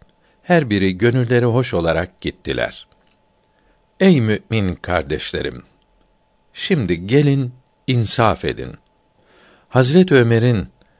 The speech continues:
radıyallahu teâlâ anh adline ve hilmine ki, halife-i ruh-i zemin iken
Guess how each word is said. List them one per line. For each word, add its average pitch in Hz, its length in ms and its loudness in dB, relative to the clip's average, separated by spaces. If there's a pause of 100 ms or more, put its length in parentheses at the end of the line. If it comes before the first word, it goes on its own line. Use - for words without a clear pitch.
(320)
radıyallahu 101 760 2
teâlâ 80 500 0
anh 107 160 -2 (880)
adline 113 540 2
ve 85 180 0
hilmine 82 460 -4
ki, 151 320 -4 (720)
halife-i 151 680 2
ruh-i 113 460 2
zemin 104 460 0
iken 90 400 -2